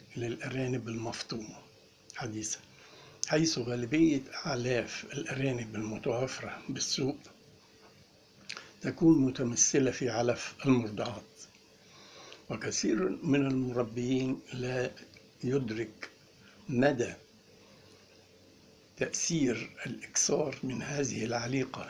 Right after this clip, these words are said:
للفطام، آملاً أنه بذلك وبالإكثار منه سينشط ويزيد النمو والوزن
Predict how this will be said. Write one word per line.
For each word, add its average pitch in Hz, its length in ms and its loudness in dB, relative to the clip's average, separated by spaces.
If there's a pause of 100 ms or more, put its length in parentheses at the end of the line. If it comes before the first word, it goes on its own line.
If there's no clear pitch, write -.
للفطام، 151 680 2 (1000)
آملاً 147 600 4 (120)
أنه 135 480 0
بذلك 123 560 0 (320)
وبالإكثار 131 840 0
منه 156 460 2 (960)
سينشط 135 760 2 (200)
ويزيد 123 580 0
النمو 127 560 0 (240)
والوزن 117 600 0